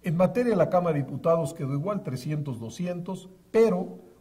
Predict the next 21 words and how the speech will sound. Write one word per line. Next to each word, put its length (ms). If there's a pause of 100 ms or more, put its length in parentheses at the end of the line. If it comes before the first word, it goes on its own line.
hubo 180
una 140
discusión 680
muy 300
interesante. 760 (840)
De 180
un 240
lado 260
de 120
la 120
mesa 320
se 140
planteaba 760
que 160
con 260
trescientos 680
diputados 480
uninominales 760
y 40
doscientos 760 (420)
plurinominales, 960